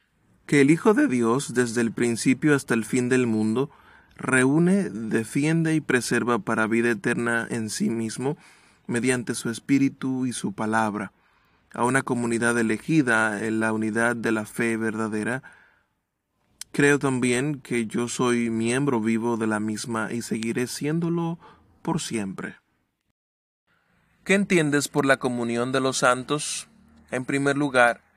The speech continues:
que todos y cada uno de los creyentes, siendo miembros de Cristo, tienen en común que son participantes de Él y de todas sus riquezas y dones. En segundo lugar, que cada uno debe estar dispuesto a emplear sus dones gozosa y voluntariamente,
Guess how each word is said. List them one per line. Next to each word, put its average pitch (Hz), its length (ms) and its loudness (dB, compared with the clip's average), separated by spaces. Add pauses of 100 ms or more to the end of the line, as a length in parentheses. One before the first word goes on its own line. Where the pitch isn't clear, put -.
(160)
que 131 140 0
todos 165 400 0
y 156 60 0
cada 135 300 4
uno 131 220 2
de 131 100 0
los 117 180 -2
creyentes, 120 760 -2
siendo 127 440 -4
miembros 127 480 -4
de 120 120 -4
Cristo, 131 520 -4 (440)
tienen 151 400 2
en 127 140 -2
común 127 400 -4
que 143 120 -2
son 120 360 -6 (120)
participantes 135 920 0
de 127 180 4
Él 120 160 -2
y 123 100 -4
de 120 140 -2
todas 127 320 -2
sus - 240 -8
riquezas 123 540 -6
y 120 80 -6
dones. 147 480 -2 (520)
En 120 140 -2
segundo 127 460 -2
lugar, 120 460 2 (300)
que 127 120 -4
cada 127 300 4
uno 131 220 2
debe 127 240 0
estar 123 260 0
dispuesto 135 580 -2
a 127 60 6
emplear 123 400 2
sus 127 240 -6
dones 131 300 0
gozosa 156 640 -2
y - 20 2
voluntariamente, 127 1000 -2